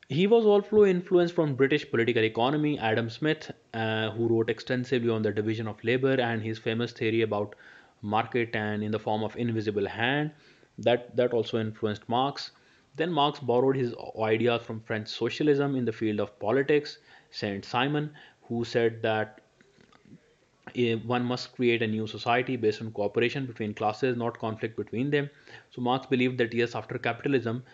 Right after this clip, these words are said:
uh, the society, uh, which will take its place will be one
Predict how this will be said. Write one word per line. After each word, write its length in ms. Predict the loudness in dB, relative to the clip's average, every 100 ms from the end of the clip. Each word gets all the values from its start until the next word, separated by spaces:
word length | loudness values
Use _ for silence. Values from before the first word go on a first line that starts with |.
| -20 _ -10
uh, 80 |
the 160 | -2 -2
society, 640 | -2 -4 -2 0 0 -2 0
uh, 420 | 0 2 2 0
which 340 | 0 -2 -2
will 160 | 0 0 2
take 320 | 2 2 0
its 300 | -6 -6 -8
place 420 | 0 2 2 0
will 160 | -2 0
be 140 | 0
one 340 | 0 0 -2